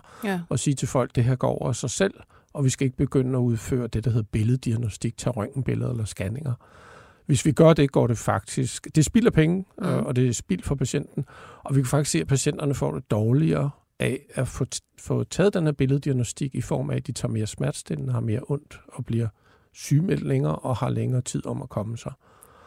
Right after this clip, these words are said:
Speaker 1: Og
Speaker 2: Det er det, jeg vil kalde low value care.
Speaker 1: Ja, og, og, altså, og, og, og, og spild umiddelbart. Men så er der også, øh, de,
Speaker 2: Så er der de
Speaker 1: de ti procent.
Speaker 2: ti procent, og de ti procent, øh, det er det, der er mit forskningsområde, som er det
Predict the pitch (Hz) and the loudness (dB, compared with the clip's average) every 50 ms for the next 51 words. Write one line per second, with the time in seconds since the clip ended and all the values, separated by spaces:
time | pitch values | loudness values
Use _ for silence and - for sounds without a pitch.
0 | - - - - - - - - - - - _ - 202 196 190 196 165 196 185 | -20 -20 -20 -20 -20 -20 -20 -20 -20 -20 -6 _ 0 6 8 8 10 10 10 10
1 | 170 160 160 - - 147 143 135 127 127 127 131 131 117 101 107 117 - - 101 | 10 8 8 8 8 8 8 8 8 8 6 6 4 4 2 2 0 -2 -2 -2
2 | 95 95 101 - _ _ _ - - - - - - _ _ _ _ _ _ - | -2 -2 -4 -8 _ _ _ 0 0 0 0 -2 -10 _ _ _ _ _ _ 4
3 | 220 208 185 - 214 202 190 180 - _ - - 180 - - 185 160 - _ - | 6 6 6 6 6 6 4 4 0 _ -8 -4 -2 0 0 -2 -2 -6 _ -10
4 | - - - _ - 208 - - - 180 170 - - - _ - 214 180 - - | -10 -10 -8 _ -6 -6 -6 -6 -6 -6 -4 -4 -4 -4 _ -2 0 2 2 2
5 | - - - - 214 185 214 - - - 208 185 180 180 165 - 175 165 156 156 | 2 0 2 4 6 6 4 2 -2 0 2 4 4 4 4 4 4 4 4 2
6 | 170 180 - - 269 254 233 233 277 - - - - 214 202 180 175 165 165 160 | 0 0 4 4 6 8 8 8 6 6 2 0 0 0 2 2 2 2 2 2
7 | 156 160 - 165 - _ - 190 170 - - 190 202 208 - 214 277 339 - 214 | 0 -2 -4 -6 -10 _ -6 -6 0 6 8 8 8 10 8 8 8 10 10 10
8 | 202 - 214 214 185 202 185 170 151 156 - 135 127 135 147 127 - 220 220 226 | 10 10 10 10 12 10 10 8 8 4 2 0 2 2 2 4 4 4 4 4
9 | 220 196 - 190 185 185 175 - 190 175 165 160 156 151 147 143 143 143 143 - | 4 4 6 4 4 4 2 0 0 2 2 4 4 4 4 4 2 2 0 -2
10 | - - 151 - - 180 175 - 175 156 151 - - _ - 147 139 139 - 139 | -4 -8 -4 0 2 2 4 4 4 4 4 2 -2 _ 0 2 2 2 2 2
11 | 143 127 135 135 156 - - 156 143 139 - - 147 135 147 135 127 127 127 127 | 2 4 4 4 2 2 2 0 0 2 2 0 0 0 0 2 2 2 2 2
12 | 131 127 - - 127 123 131 123 120 127 123 135 | 2 0 0 0 0 2 2 2 2 2 0 0